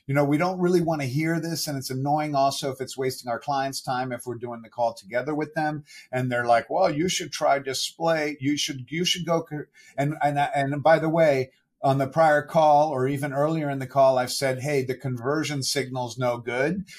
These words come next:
So we can't use conversion, uh, oriented <laughs> goals or, or mark, you know, mechanisms within the campaigns." And then later in the call, they'll hit the part on the script that says you should,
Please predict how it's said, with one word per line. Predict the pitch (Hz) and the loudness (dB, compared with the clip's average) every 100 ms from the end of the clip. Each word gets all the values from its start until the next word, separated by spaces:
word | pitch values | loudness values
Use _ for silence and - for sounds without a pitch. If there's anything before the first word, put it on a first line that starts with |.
| - | -14
So | - 139 | -4 -2
we | 127 | -2
can't | 127 143 139 143 | -4 -4 -4 -4
use | 135 139 156 - | -2 0 0 -2
conversion, | 156 143 143 147 - 160 156 - - _ | -6 -4 -2 -2 -2 -6 -8 -12 -20 _
uh, | 139 127 | 4 4
oriented | 139 143 147 143 143 143 139 | 6 2 2 2 0 0 -2
<laughs> | 143 | 0
goals | 147 165 185 - - - | 2 2 2 -2 -6 -4
or, | 131 135 123 | 4 4 4
or | 127 127 | 2 2
mark, | 131 135 135 131 | 4 4 4 0
you | 123 | -2
know, | 120 120 | -2 -2
mechanisms | 123 131 160 151 151 170 143 | -2 -4 -4 -6 -4 -6 -4
within | 143 139 135 | -4 -4 -6
the | 127 | -8
campaigns." | 135 131 131 147 175 190 - - | -8 -8 -6 -4 -4 -4 -10 -4
And | 143 160 | 0 0
then | 160 | 0
later | 165 180 180 | 2 2 0
in | 165 | -2
the | 156 | -4
call, | 147 180 185 180 | 0 2 4 2
they'll | 156 147 | 2 2
hit | 160 165 | 2 -2
the | 160 | -6
part | 147 151 156 | 0 2 2
on | 147 | -2
the | 143 | -6
script | - 175 170 | -6 -8 -6
that | 139 | -8
says | 147 135 | -6 -4
you | 143 | -6
should, | 139 147 135 | -6 -8 -10